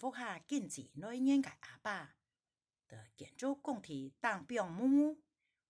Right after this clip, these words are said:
某生意队饲了个铁架个蛋糕放下来，送到医院急救两个人呢，不幸过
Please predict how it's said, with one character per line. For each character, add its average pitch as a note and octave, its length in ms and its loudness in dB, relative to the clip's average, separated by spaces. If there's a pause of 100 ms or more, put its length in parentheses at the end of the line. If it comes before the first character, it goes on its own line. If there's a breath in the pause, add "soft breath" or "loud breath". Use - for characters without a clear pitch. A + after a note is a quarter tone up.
(140)
某 D4 320 0
生 F3+ 220 -2
意 C#3 220 -2
队 - 320 -14
饲 - 300 -8
了 C4+ 180 0
个 G3 100 -2 (160)
铁 - 260 -8
架 C#3 300 -12
个 B3+ 100 -2
蛋 B3+ 320 2
糕 G#3+ 360 2
放 C3+ 360 0
下 G#3+ 280 -2
来， C4+ 440 2 (920)
送 C3+ 280 -10
到 B2+ 180 -14
医 A3+ 240 -2
院 B2+ 220 -6 (160)
急 G#3 180 -10
救 C3+ 300 -10
两 D#3+ 340 -2
个 C4 200 -2
人 F3+ 300 -6
呢， F#3+ 200 -6 (1040)
不 - 100 -16
幸 A#2 480 -16
过 G#2 220 -16